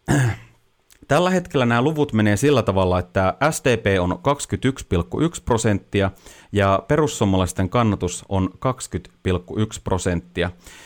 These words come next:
Eli toisin sanoen S D P nousi perussuomalaisten ohi, joka on pitänyt pitkään jo tota kärkipaikkaa. Ja muut lukemat täällä oli tässä Gallupissa. Öm, keskustalla oli yksitoista pilkku yhdeksän prosenttia.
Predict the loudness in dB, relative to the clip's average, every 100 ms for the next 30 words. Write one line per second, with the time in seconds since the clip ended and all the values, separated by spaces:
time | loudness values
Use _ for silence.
0 | -18 -4 -2 0 0 2 2 0 2 2
1 | 2 0 -2 _ _ _ _ _ _ 0
2 | 2 2 2 4 4 4 4 2 2 0
3 | 0 0 2 2 2 2 2 2 0 0
4 | 2 2 2 0 0 -2 -2 0 -2 -2
5 | -2 -4 -2 -2 -2 -2 -4 -6 -8 -2
6 | -2 -2 -4 -2 -2 -4 _ -18 -18 -20
7 | _ -20 -20 -20 -4 0 2 2 2 2
8 | 2 -2 -8 -2 0 2 2 0 2 2
9 | 4 2 2 0 -2 -4 0 2 2 0
10 | -2 -2 -2 -4 _ _ _ _ _ _
11 | -18 -2 0 2 0 0 -2 -2 -6 -2
12 | 2 2 2 2 0 0 -2 _ -4 -2
13 | -6 -6 -6 -6 0 2 2 0 0 2
14 | 0 2 0 -2 -2 0